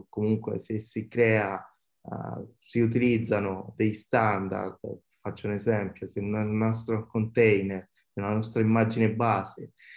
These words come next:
ci inseriamo l'agent di monitoraggio che può essere Zabbix, ma qualsiasi altro.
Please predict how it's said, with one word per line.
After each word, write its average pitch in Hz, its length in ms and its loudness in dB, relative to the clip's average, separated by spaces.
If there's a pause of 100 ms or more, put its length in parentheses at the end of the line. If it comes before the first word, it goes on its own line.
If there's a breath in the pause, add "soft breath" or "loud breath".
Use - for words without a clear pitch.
(120 loud breath)
ci - 160 -6
inseriamo 104 760 2
l'agent 123 680 4
di 113 100 2
monitoraggio 113 840 4
che 104 120 -2
può 107 140 -4
essere 104 520 0
Zabbix, 113 800 2
ma 101 240 -6 (340)
qualsiasi 98 600 0
altro. 87 440 -4